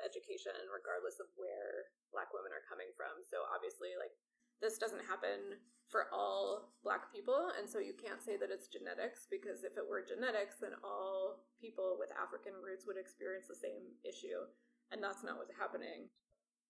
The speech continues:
The author says, "Black and white teenage mothers growing up in poor neighborhoods both have a higher risk of having smaller premature babies." So if you're poor, it doesn't necessarily matter if you're black or white. You have the same rate.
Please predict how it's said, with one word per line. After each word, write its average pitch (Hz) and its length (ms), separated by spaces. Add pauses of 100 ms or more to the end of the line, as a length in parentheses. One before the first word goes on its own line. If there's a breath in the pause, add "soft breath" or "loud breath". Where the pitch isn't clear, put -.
The 220 160
author 226 320
says, 202 400
"Black 208 260
and 269 140
white 220 180
teenage 220 380
mothers 208 400
growing 208 260
up 202 140
in 202 100
poor 202 220
neighborhoods 226 540
both 233 300
have 254 140
a 226 140
higher 202 240
risk 190 280
of 196 120
having 190 260
smaller 190 460
premature 190 480
babies." - 600 (360 soft breath)
So 196 560 (360)
if 220 200
you're 196 640
poor, 220 580 (200)
it - 120
doesn't 208 280
necessarily 202 560
matter 196 360
if 196 120
you're 190 160
black 185 280
or 185 240
white. - 380
You 190 180
have 196 200
the 190 80
same 190 360 (160)
rate. 196 400